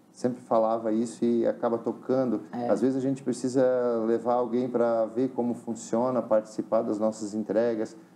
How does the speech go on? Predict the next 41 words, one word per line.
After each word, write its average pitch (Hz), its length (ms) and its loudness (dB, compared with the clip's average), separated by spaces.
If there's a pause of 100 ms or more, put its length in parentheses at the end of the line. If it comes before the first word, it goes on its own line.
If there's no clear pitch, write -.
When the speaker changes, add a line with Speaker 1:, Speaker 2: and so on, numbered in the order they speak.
(160)
Speaker 1:
Agora 113 220 2
a 113 40 -6
gente 117 220 -4
tá 120 120 2
lançando 117 400 0
a - 20 0
nossa 110 240 -2
campanha 113 400 0
de 104 80 -2
Natal, 110 440 0
Natal 104 280 -2
Solidário 101 540 0
do 104 100 -4
Lions, 101 280 0
que - 100 -10
a - 20 -6
gente 98 260 -14
faz - 160 -2
todo 104 300 0
ano. 110 280 -2 (460)
Nós 127 180 0
temos 131 260 0
noventa 123 420 0
e 120 40 4
oito 120 180 0
famílias 110 420 -2
cadastradas, 107 1040 -2
Speaker 2:
Uhum. 135 500 0 (260)
Speaker 1:
é, 98 680 0
pra 110 180 4
entrega 113 380 0
deste 120 420 0
ano. 110 300 -2 (140)
Speaker 2:
Uhum. 143 440 2 (240)
Speaker 1:
Nós 117 280 2
vamos, 131 760 -2
dia 120 160 4
dezessete, 113 600 0
fazer 117 240 -2
essas 117 280 -6
entregas. 110 640 0